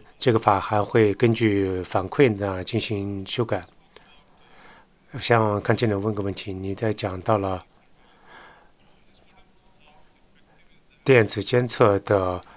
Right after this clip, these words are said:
网络爬虫，你指的是，呃，欧盟的产品还是第三方的产品呢？属于管辖的。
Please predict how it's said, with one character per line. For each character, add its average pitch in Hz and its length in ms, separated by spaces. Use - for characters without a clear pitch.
网 107 120
络 120 120
爬 110 180
虫， 110 300
你 120 180
指 110 220
的 110 180
是， 101 720
呃， 104 420
欧 170 240
盟 117 400
的 107 360
产 117 220
品 98 240
还 101 160
是 101 520
第 127 320
三 - 520
方 147 220
的 113 80
产 110 180
品 98 200
呢？ 95 340
属 - 240
于 104 80
管 104 160
辖 101 160
的。 104 160